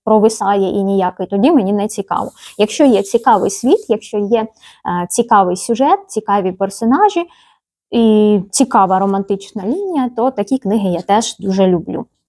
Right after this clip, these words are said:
Давайте прочитаю вам, про що ж ця книга, тому що теж не знаю. Елітні десятиліттями володіють силою, яку подарувала їм чума. Народжених звичайними виганяють із королівства Ілія. Ніхто, або Ілія, ніхто цього не знає краще за Пейден Грей, звичайної, яка вдає з себе екстрасенса, щоб втертися в довіру елітних.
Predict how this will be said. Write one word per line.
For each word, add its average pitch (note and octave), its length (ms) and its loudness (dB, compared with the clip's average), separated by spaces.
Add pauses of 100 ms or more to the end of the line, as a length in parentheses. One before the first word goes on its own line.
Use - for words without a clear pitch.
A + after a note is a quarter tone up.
(280)
Давайте A#3 280 2
прочитаю A#3+ 720 0
вам, G3 160 -2
про G3+ 160 -6
що A3+ 220 -4
ж - 80 -8
ця G#3 180 -10 (280)
книга, C#4 260 4
тому A3 200 2
що A3 120 -6
теж A#3+ 260 -2
не G#3+ 120 0
знаю. F3 340 -2 (340)
Елітні D#4 340 4
десятиліттями B3 720 2
володіють G#3+ 440 2
силою, F#3 420 2
яку F#3 180 -2
подарувала G3+ 420 0
їм G3+ 160 0
чума. G3 320 0 (280)
Народжених D4 460 2
звичайними C#4 500 0
виганяють A3 460 0
із G#3+ 100 -6
королівства G3+ 540 -2
Ілія. G3 400 0 (440)
Ніхто, D4+ 460 2 (260)
або - 140 -12
Ілія, F#3+ 360 0 (320)
ніхто B3 280 2
цього C4+ 180 4
не B3 120 4
знає A#3+ 280 0
краще A3+ 340 -4
за G3+ 100 0
Пейден F#3 340 -2
Грей, A3+ 300 2
звичайної, B3+ 560 2
яка A#3+ 160 0
вдає G#3+ 260 0
з - 60 -10
себе G#3+ 240 -4
екстрасенса, F#3+ 600 -6
щоб F3+ 220 -4
втертися - 440 -2
в A#3+ 40 2
довіру F#3+ 360 2
елітних. G3 440 0